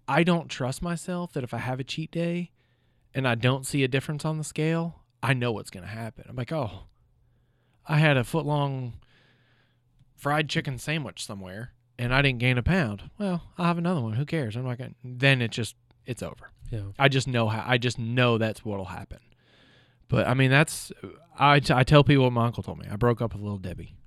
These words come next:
Speaker 1: I mean, simply, I put down the cheeseburger and the fries, um, the pizza. I've got crafty, making my own version of stuff. I've started a, a blog. I haven't written on it in a couple weeks, but I started a blog just giving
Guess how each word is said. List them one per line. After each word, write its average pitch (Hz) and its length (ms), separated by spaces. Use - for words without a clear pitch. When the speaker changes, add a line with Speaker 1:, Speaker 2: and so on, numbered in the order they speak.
Speaker 1:
I - 40
mean, 110 160
simply, 123 420
I 107 100
put - 220
down 120 240
the 120 60
cheeseburger 117 560
and 110 80
the 107 60
fries, 104 560
um, 76 540
the - 80
pizza. 104 420
I've 180 120
got 190 200
crafty, 120 560
making 117 300
my 104 100
own 110 160
version 117 400
of 135 100
stuff. 147 360
I've 135 140
started 135 340
a, 110 100
a 98 140
blog. 104 480
I 120 60
haven't 127 240
written 113 380
on 107 160
it 107 80
in 104 260
a 101 60
couple 101 240
weeks, 202 260
but - 220
I - 100
started 160 300
a 131 40
blog 120 300
just 120 180
giving 117 440